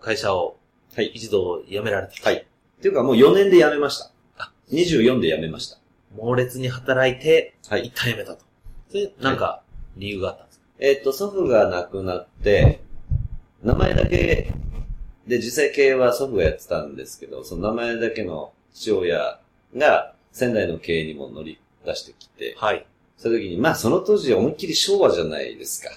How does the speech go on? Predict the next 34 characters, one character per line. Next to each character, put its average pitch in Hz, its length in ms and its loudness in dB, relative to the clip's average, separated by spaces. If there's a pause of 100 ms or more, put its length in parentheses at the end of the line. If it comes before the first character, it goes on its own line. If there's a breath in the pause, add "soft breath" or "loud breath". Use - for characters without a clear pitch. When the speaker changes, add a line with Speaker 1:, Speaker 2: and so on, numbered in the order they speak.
(140)
Speaker 1:
う 92 40 -14
ん。 90 40 -8
Speaker 2:
や 95 80 -4
り - 100 -8
方 92 220 -8
が。 - 0 -
Speaker 1:
う 87 220 -8
ん - 40 -20
う - 40 -20
ん - 60 -20
う - 20 -
ん。 - 40 -20 (460)
Speaker 2:
し - 60 -18
た 127 80 -2
時 127 220 -2
に、 95 140 0
あ 80 120 0
の、 76 360 -10
ま 123 120 2
あ、 - 40 6
私 - 300 2
も 123 80 2
昭 170 200 4
和 95 100 4
の 73 100 -4
や 71 80 -6
り 71 100 -8
方 67 280 -6
を 64 320 -8
思 82 140 -8
い - 20 -16
っ - 20 -16
き - 160 -16
り、 73 240 -14